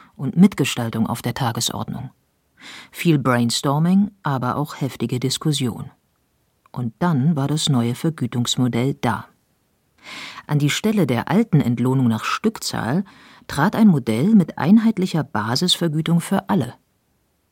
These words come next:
Dieses Festgehalt lässt sich aufstocken. Mit einer Qualitätsprämie bei wenig Kundenreklamationen und einer jährlichen Erfolgsprämie für das gesamte Team. Und es gibt eine variable Vergütung für die einzelnen Beschäftigten,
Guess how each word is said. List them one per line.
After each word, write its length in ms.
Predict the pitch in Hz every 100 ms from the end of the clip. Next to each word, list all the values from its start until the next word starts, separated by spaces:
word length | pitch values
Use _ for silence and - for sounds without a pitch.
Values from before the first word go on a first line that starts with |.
| _
Dieses 280 | 175 143 117
Festgehalt 680 | - 220 - 139 127 139 170
lässt 240 | 156 -
sich 180 | 180 -
aufstocken. 580 | 170 - - - 113 110 - _ _ _ - - -
Mit 160 | 156
einer 180 | 160 160
Qualitätsprämie 1120 | 156 170 185 - 156 131 - - 156 165 196
bei 220 | 208 156 123
wenig 320 | 139 127 -
Kundenreklamationen 1300 | - 127 - 139 147 175 165 170 - 180 180 220 233 _ - - -
und 280 | - 254 -
einer 120 | 185
jährlichen 440 | 180 160 170 160 165
Erfolgsprämie 1000 | 143 - 143 170 - - - 160 151 147
für 140 | -
das 180 | 143 139
gesamte 440 | 156 117 120 135
Team. 300 | 151 - - - _ _ _ _ _ _ _ _
Und 280 | 131 131 202
es 220 | 202 -
gibt 180 | 190 -
eine 220 | 156 151
variable 580 | 131 139 127 147 196 147
Vergütung 540 | - 127 147 160 175
für 100 | 160
die 160 | 156 170
einzelnen 380 | 147 156 147 147
Beschäftigten, 720 | 175 170 127 139 123 - 120